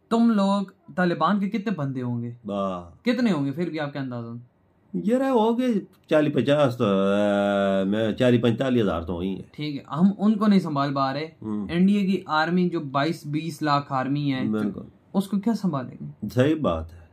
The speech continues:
Speaker 1: हम कहते हैं कि हम इंडिया से कश्मीर ले लेंगे,
Speaker 2: बिल्कुल।
Speaker 1: वो कर लेंगे।
Speaker 2: बस,
Speaker 1: हमारे पॉलिटिशियंस का कुछ है ही
Speaker 2: और
Speaker 1: हिसाब
Speaker 2: यार,
Speaker 1: किताब
Speaker 2: ये
Speaker 1: नहीं।
Speaker 2: एक पीढ़ी पे नहीं बैठे हुए ना, ये बोलते हैं कि किसने बोला है।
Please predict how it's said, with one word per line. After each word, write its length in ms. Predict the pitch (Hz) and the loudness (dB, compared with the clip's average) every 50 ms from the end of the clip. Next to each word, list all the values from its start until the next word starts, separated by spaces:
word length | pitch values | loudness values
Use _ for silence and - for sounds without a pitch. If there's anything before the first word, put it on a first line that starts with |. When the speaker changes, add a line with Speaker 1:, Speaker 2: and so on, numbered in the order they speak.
| _ - - | _ -6 0
Speaker 1:
हम 200 | 143 165 185 180 | 2 4 4 4
कहते 300 | 175 175 170 175 175 175 | 4 2 0 0 0 -2
हैं 80 | 170 | 0
कि 60 | 170 | 0
हम 160 | 160 151 147 147 | 0 0 0 0
इंडिया 340 | 151 151 156 165 170 175 | 0 0 0 2 2 2
से 140 | 165 156 170 | 2 2 -2
कश्मीर 420 | 147 156 143 - - 151 156 165 160 | -4 -6 -6 -6 -4 -4 -2 -2 -2
ले 180 | 160 147 139 | -2 0 0
लेंगे, 320 | 135 135 131 131 131 127 127 | -2 -2 -2 -2 0 4 4
Speaker 2:
बिल्कुल। 320 | 147 147 139 131 - - | 6 4 4 2 0 0
Speaker 1:
वो 160 | - 180 190 | 2 2 2
कर 220 | 180 180 160 147 143 | 4 2 0 0 0
लेंगे। 340 | 139 135 131 131 131 127 | -2 -2 -2 -4 -6 -6
Speaker 2:
बस, 280 | 117 120 180 220 220 208 | -6 -2 -2 2 2 4
Speaker 1:
हमारे 340 | 175 185 202 208 220 233 247 | 6 6 6 6 6 4 2
पॉलिटिशियंस 920 | 240 - 220 214 214 214 196 208 233 226 196 - 240 240 226 214 226 220 190 - - _ - | 0 0 0 2 2 2 0 0 0 0 0 0 0 0 0 0 -2 -4 -4 -8 -12 _ -6
का 80 | - 226 | -6 -6
कुछ 300 | 226 - 214 - - - | -4 -2 -4 -6 -6 -6
है 120 | 127 131 | -4 0
ही 100 | 175 226 | 2 2
Speaker 2:
और 120 | - - - | 4 6 6
Speaker 1:
हिसाब 120 | - - | 6 6
Speaker 2:
यार, 160 | 165 170 175 | 6 6 6
Speaker 1:
किताब 160 | 180 180 - 175 | 6 6 6 6
Speaker 2:
ये 80 | 170 | 6
Speaker 1:
नहीं। 100 | 170 165 | 6 6
Speaker 2:
एक 220 | 160 165 160 147 - | 6 6 4 4 2
पीढ़ी 200 | 170 170 170 165 | 2 4 4 4
पे 440 | 151 165 156 151 147 143 139 135 | 4 4 4 4 4 4 2 2
नहीं 220 | 135 139 147 151 147 | 2 2 2 4 6
बैठे 300 | 143 143 139 139 123 139 | 6 8 8 6 6 2
हुए 160 | 139 135 135 | 2 2 2
ना, 160 | 139 147 151 | 2 2 0
ये 200 | 147 143 139 143 | 0 0 0 0
बोलते 380 | 131 117 123 127 127 120 123 151 | 0 0 0 0 0 0 -2 -2
हैं 180 | 147 147 143 | -2 -2 -2
कि 120 | 127 135 120 | -2 -4 -2
किसने 300 | 120 156 147 123 143 143 | -2 -2 -2 0 0 0
बोला 360 | 123 113 120 120 123 131 131 | 0 2 2 2 2 2 2
है। 380 | 127 120 107 85 80 78 78 | 2 2 0 0 -4 -8 -12